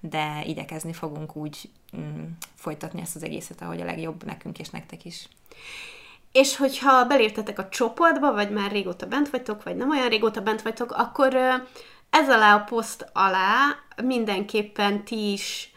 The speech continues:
Speaker 2: válaszoljatok a kérdésekre, és írjátok le, hogy nálatok milyen ez az évlezárás,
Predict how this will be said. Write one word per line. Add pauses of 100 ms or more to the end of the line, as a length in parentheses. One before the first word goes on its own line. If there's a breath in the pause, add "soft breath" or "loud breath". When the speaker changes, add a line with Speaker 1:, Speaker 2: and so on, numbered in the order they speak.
(160 loud breath)
Speaker 2:
válaszoljatok
a
kérdésekre,
és
írjátok
le,
hogy
nálatok
milyen
ez
az
évlezárás,